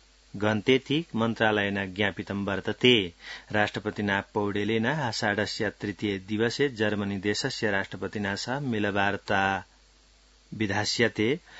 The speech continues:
भ्रमणे राष्ट्रपतेः पत्नी सविता पौडेलः राष्ट्रपतेः परा-, राष्ट्र विषय विज्ञ डाक्टर सुरेश चन्द्र चालिसे, राष्ट्रपति कार्यालयस्य परराष्ट्र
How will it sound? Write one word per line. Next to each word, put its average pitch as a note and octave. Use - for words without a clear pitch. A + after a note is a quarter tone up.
भ्रमणे C3+
राष्ट्रपतेः B2+
पत्नी B2+
सविता A2
पौडेलः G#2+
राष्ट्रपतेः G#2+
परा-, G2+
राष्ट्र A2
विषय A#2+
विज्ञ A2
डाक्टर G#2+
सुरेश A2+
चन्द्र G2+
चालिसे, A#2
राष्ट्रपति A2
कार्यालयस्य G2+
परराष्ट्र G2+